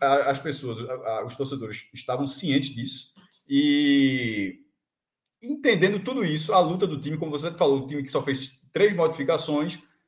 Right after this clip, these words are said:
que lutou até o final, que se, que se fosse pra ter um vencedor, seria o Sport, embora, embora o Santos tenha acertado a trave no primeiro tempo,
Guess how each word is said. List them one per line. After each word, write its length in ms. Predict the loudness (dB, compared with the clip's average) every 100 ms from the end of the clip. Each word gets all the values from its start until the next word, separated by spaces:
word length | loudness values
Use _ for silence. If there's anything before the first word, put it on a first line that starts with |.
| _ -10
que 100 | -2
lutou 280 | 2 4
até 100 | 4
o 80 | 4
final, 420 | 2 2 4 4
que 60 | 2
se, 100 | -4
que 280 | -6 -12 -8
se 120 | -6
fosse 220 | -4 -2
pra 120 | -2
ter 100 | -2
um 80 | -4
vencedor, 440 | -4 -2 -4 -4 -2
seria 280 | 0 0
o 20 | -2
Sport, 420 | 0 0 0 -4 _ -4
embora, 380 | 4 4 2 -4
embora 720 | 0 2 4 4 2 0 -4
o 20 |
Santos 300 | -12 -14 -10
tenha 100 | -10
acertado 320 | -8 -4 -2
a 40 | 0
trave 260 | 0 0
no 80 | -2
primeiro 260 | -6 -8 -8
tempo, 260 | -10 -12